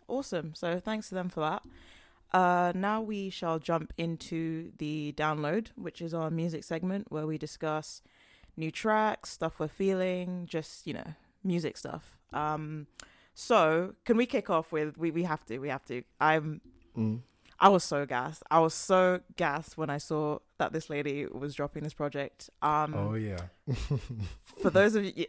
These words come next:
Speaker 1: you, you better know. Um, for those of you who don't know about Miss Jasmine Sullivan,
Speaker 2: Mm.
Speaker 1: what, what's, what's going on? What are you doing? Like, come on, wake up.
Speaker 2: Mm, mm.
Speaker 1: Wake up.
Speaker 2: No excuse.
Speaker 1: Um, absolute legend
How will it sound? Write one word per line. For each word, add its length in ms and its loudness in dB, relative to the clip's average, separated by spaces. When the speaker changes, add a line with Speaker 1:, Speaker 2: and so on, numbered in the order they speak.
Speaker 1:
you, 220 0
you 300 -12
better 260 -6
know. 280 -8
Um, 560 10
for 80 2
those 220 8
of 60 -2
you 120 4
who 80 6
don't 300 6
know 380 4
about 420 4
Miss 480 -4
Jasmine 440 -2
Sullivan, 680 -4
Speaker 2:
Mm. 200 -4
Speaker 1:
what, 220 0
what's, 260 0
what's 160 -2
going 240 -2
on? 140 -4
What 80 -6
are 20 -4
you 60 -4
doing? 340 -6
Like, 200 -6
come 100 -2
on, 200 -8
wake 160 -2
up. 160 -6
Speaker 2:
Mm, 180 -2
mm. 160 -4
Speaker 1:
Wake 160 4
up. 200 -2
Speaker 2:
No 120 2
excuse. 160 10
Speaker 1:
Um, 380 2
absolute 600 2
legend 920 0